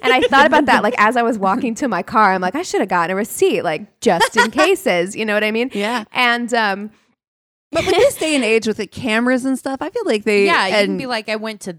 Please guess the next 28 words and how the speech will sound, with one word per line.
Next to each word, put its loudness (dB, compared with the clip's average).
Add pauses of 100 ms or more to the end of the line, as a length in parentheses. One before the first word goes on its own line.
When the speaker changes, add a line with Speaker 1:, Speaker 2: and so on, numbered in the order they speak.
(100)
Speaker 3:
this -8
Walgreens," -8
and -10
you'd -12
show -6
up -8
on 0
Speaker 1:
A 0
Speaker 3:
camera. 4
Speaker 1:
hundred 0
percent, -2
Speaker 2:
Or 4
Speaker 1:
a 4
hundred 0
Speaker 2:
your, 6
Speaker 1:
percent. 0
Speaker 2:
your, 4
your 2
credit -4
card -2
being -2
used. -2
Speaker 3:
Right. 0
Speaker 1:
Yeah. 0
Speaker 2:
You 0
know. -2
Speaker 3:
Right. -4
Speaker 1:
Yeah. -4